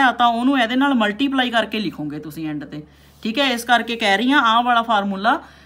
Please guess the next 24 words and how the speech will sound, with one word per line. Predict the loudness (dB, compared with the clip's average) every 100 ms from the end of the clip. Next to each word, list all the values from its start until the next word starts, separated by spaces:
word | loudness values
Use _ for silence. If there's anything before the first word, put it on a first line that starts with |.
| -10
ਜ਼ਰੂਰ | -4 0 0 0
ਲਗਾ | 4 2
ਲਿਓ, | 4 4
ਆਹੀ | 4 4 0
ਵਾਲੇ | 0 0
ਫਾਰਮੂਲੇ | 0 -2 -2 -6 -6
ਨੂੰ | -4
ਯੂਜ਼ | -4 -6
ਕਰਿਓ | -8 -10 -10
ਤੁਸੀਂ, | -10 -8 -6
ਇਹਦੇ | -2 0
ਨਾਲ | 0 -2
ਕੁਐਸਚਨ | -4 -6 -8
ਕਰਿਓ | -8 -8 -8
ਇਹ | -8
ਵਾਲਾ। | -10 -12 -14 -20 -20 -20 -4 4
ਹੁਣ | 6
ਦੇਖੋ, | 6 2 -2 -4 -6 -18 -20 -20 _ 2
ਮਲਟੀਪਲਾਈ | 2 2 2 2
ਕਰੇ | 2 0
ਤੇ | 0
ਸਿਕਸਟੀ | -2 -4 -2 0
ਆਉਣਾ | 2 2
ਚਾਹੀਦਾ | 0 2